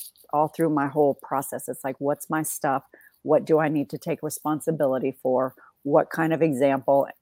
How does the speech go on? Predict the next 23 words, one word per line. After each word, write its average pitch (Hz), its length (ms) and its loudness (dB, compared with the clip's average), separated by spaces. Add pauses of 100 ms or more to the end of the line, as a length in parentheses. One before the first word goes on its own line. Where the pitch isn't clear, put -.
do 151 160 0
I 139 120 4
want 131 260 -2
to 143 80 -8
set - 340 -6
for 139 80 -4
my 139 200 -6
kids?" 139 500 -2 (320)
And, 156 300 0 (500)
and 151 340 0
one 160 260 2
of 165 80 4
the 156 80 6
biggest 147 440 2
reasons 151 420 0
why 147 160 -2
I 139 40 -2
chose 143 340 -6
to 156 100 -6
get 139 180 -4
divorced 175 600 4
is 147 120 -2
because 156 540 -2